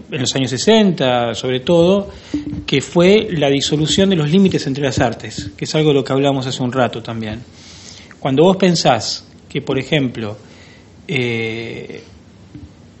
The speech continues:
Malevich, Mayakovsky colaboraban en la composición de una ópera, te das cuenta que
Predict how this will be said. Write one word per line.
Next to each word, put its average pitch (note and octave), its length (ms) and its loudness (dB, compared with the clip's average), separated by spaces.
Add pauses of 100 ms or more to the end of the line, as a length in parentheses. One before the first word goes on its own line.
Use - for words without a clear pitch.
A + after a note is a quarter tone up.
(1080)
Malevich, C#3 800 4
Mayakovsky C3+ 760 2
colaboraban C3+ 1000 4
en C3 200 -6
la B2+ 180 0
composición C3 800 0
de B2 80 2
una D3 280 4
ópera, E3+ 520 6
te C#3+ 120 0
das D3 140 0
cuenta F3 400 2
que F3 340 2